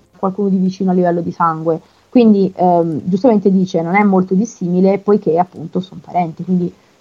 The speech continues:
si risente un eco, eh, dei comportamenti e del modo di essere di Bilbo proprio all'inizio della, mm, della, della narrazione.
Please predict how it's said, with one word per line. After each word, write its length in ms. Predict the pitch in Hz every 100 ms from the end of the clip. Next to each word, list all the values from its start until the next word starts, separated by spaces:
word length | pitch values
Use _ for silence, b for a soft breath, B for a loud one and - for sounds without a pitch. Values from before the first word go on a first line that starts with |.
| b -
si 260 | - - 220
risente 960 | 208 190 - 240 208 185 - 180 175 170 _ _ _
un 220 | 202 214
eco, 680 | 214 202 190 190 185 175 175 - b b
eh, 420 | - 208 190 180
dei 120 | 170 185
comportamenti 760 | 190 185 190 190 196 202 185
e 20 |
del 120 | 185 185
modo 180 | 185
di 80 | 180
essere 240 | 180 - 226
di 80 |
Bilbo 400 | 254 156 160 175
proprio 640 | 185 196 165 - 190 - 180
all'inizio 580 | 175 190 170 160 - 185
della, 680 | 170 170 175 175 165 165 160
mm, 380 | 160 147 143 - - - B B
della, 880 | - 196 185 175 160 156 147 - -
della 220 | 180 196
narrazione. 720 | 185 180 156 156 - 147 170